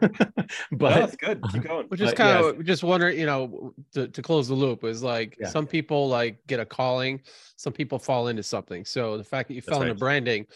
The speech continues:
Speaker 3: I fell into programming, you know,
Speaker 1: Mm-hmm.
Speaker 3: early on and loved it, and then ended up falling into marketing because of things. So,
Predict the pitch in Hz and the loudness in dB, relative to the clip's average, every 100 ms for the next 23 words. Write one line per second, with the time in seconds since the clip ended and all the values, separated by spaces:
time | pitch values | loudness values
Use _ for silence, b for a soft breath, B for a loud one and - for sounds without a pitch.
0 | B B B _ - 143 - 151 135 117 | B B B _ -2 0 2 2 2 0
1 | - 151 117 113 98 80 71 B B B | 2 2 2 -2 -4 -10 -16 B B B
2 | B _ 127 113 107 143 127 120 110 104 | B _ -4 -2 -2 -2 0 -2 -2 -4
3 | 104 107 104 113 101 101 90 110 117 113 | -6 -4 -2 -2 -2 -4 -4 -4 -2 -2
4 | 113 135 127 117 - 131 123 120 113 113 | -2 -2 -2 -4 0 0 2 0 -2 0
5 | 131 - 117 107 101 104 - 104 104 - | -2 -2 -6 -6 -8 -8 -8 -6 -8 -8
6 | 95 92 - 123 110 107 | -10 -10 -6 -4 -4 -6